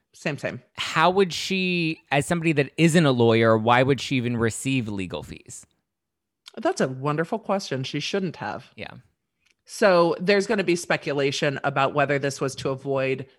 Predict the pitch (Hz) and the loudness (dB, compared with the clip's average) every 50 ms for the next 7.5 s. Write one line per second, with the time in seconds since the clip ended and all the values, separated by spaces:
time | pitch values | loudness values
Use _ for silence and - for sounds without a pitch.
0 | _ - 139 151 151 147 139 151 147 143 143 139 131 131 139 139 151 165 185 208 | _ -8 -4 -2 0 2 2 2 2 2 2 0 0 0 -2 -2 -2 -2 -2 -2
1 | 214 - - - - - - _ - - 208 185 175 170 170 160 - - - _ | -4 -6 -12 -20 -20 -20 -18 _ -2 2 4 6 6 6 4 2 0 -4 -8 _
2 | - 165 156 151 175 208 240 269 294 302 294 247 214 185 - - 180 170 165 - | -12 -10 -6 -4 -2 -2 0 0 0 -2 -2 -4 -8 -10 -12 -12 -10 -10 -8 -4
3 | - 180 190 220 269 269 247 233 226 208 185 180 165 - - 165 143 - 151 143 | 0 2 4 4 4 4 4 2 2 2 2 0 0 -2 -4 -4 -2 0 0 0
4 | 143 143 135 135 139 139 135 139 139 135 131 - - 160 160 170 170 165 - 170 | 0 0 -2 0 0 0 0 0 -2 -4 -4 -2 0 0 0 0 -2 -2 -4 -4
5 | 151 143 135 156 143 139 139 143 139 131 135 143 131 127 143 135 131 135 131 107 | -4 -4 -4 -4 -2 -2 -2 -2 -2 -4 -4 -6 -6 -4 -4 -4 -4 -4 -6 -6
6 | - 147 139 123 139 127 131 - 139 127 127 127 - 135 127 120 - - - - | -4 -4 -4 -4 -4 -6 -8 -6 -4 -4 -4 -4 -4 -6 -8 -8 -8 -10 -6 -4
7 | 135 135 135 131 123 - - 123 120 113 | -2 0 0 0 -2 -2 -4 -6 -6 -6